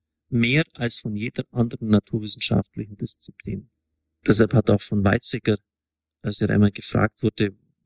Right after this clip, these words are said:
was er denn raten würde, was heute ein Student studieren sollte, geantwortet, „Biologie. Das ist die Wissenschaft der Zukunft.“ Einflussreiche Strömungen der modernen Existenzialphilosophie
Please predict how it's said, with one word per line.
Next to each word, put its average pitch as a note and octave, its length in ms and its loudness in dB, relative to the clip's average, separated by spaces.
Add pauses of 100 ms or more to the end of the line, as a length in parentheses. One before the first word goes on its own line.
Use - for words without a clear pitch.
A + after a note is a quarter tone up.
(280)
was - 220 2
er - 60 0
denn G2+ 440 0 (300)
raten A2+ 520 0
würde, G#2+ 400 -6 (560)
was - 240 -4
heute G#2+ 240 0
ein G2+ 240 -4 (340)
Student - 460 -2
studieren B2 420 -4
sollte, A2+ 460 -2
geantwortet, - 680 -2 (100)
„Biologie. A2 580 -4 (580)
Das - 160 0
ist - 160 -6
die G#2+ 60 -6
Wissenschaft A#2 460 -2
der - 80 -20
Zukunft.“ - 500 -10 (320)
Einflussreiche A#2+ 800 2
Strömungen C#3 760 -2 (120)
der A2 100 2
modernen A2 460 2
Existenzialphilosophie A#2+ 1500 0